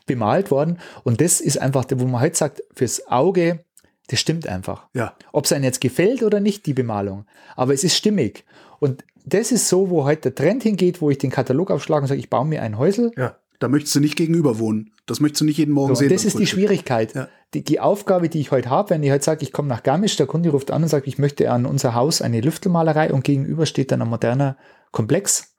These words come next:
Speaker 1: ein Geschäftsgebäude mit viel Glas, anthrazitfarbenen Fensterstöcken, äh, ähm, Abkantungen, äh, äh, irgendwelche Holzapplikationen, die null Sinn machen,
Speaker 2: Äh,
Speaker 1: die
Speaker 2: genau.
Speaker 1: überhaupt keine
Speaker 2: Ja.
Speaker 1: Funktion haben.
Speaker 2: Ja, doch, das ist, äh, der, schau mal, alpiner Stil.
Speaker 1: Genau,
Speaker 2: <laughs> Ja,
Speaker 1: nicht
Speaker 2: das
Speaker 1: mehr,
Speaker 2: ist,
Speaker 1: nicht
Speaker 2: äh,
Speaker 1: weniger.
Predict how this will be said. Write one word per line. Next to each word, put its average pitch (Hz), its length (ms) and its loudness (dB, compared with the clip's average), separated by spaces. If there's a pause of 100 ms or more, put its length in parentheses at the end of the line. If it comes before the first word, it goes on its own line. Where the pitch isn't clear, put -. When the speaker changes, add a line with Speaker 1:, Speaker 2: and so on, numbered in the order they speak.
(160)
Speaker 1:
ein 123 80 -4
Geschäftsgebäude 160 800 0
mit 139 220 -2
viel 247 320 -2
Glas, 147 440 0
anthrazitfarbenen 147 880 -2
Fensterstöcken, 175 800 -2 (420)
äh, 135 460 2
ähm, 131 200 -6
Abkantungen, 170 840 0
äh, 131 560 2 (380)
äh, 147 40 -4 (140)
irgendwelche 160 480 0
Holzapplikationen, 165 840 -2
die 165 120 -2
null 214 340 0
Sinn 247 240 0
machen, 135 340 -6
Speaker 2:
Äh, 190 80 0
Speaker 1:
die 180 200 0
Speaker 2:
genau. 214 160 4
Speaker 1:
überhaupt 254 240 0
keine 240 200 2
Speaker 2:
Ja. 233 60 -2
Speaker 1:
Funktion 254 480 2
haben. 170 180 2
Speaker 2:
Ja, 175 80 4
doch, 147 220 0
das - 220 0
ist, - 140 0
äh, 160 120 0
der, 127 140 -2 (420)
schau - 280 0
mal, 127 200 2
alpiner 123 460 0
Stil. 156 400 0 (600)
Speaker 1:
Genau, 92 260 -4
Speaker 2:
<laughs> - 20 -4
Ja, 160 160 -2
Speaker 1:
nicht - 120 -2
Speaker 2:
das - 80 4
Speaker 1:
mehr, 202 100 4
Speaker 2:
ist, 220 40 2
Speaker 1:
nicht 208 80 2
Speaker 2:
äh, - 40 2
Speaker 1:
weniger. 143 380 0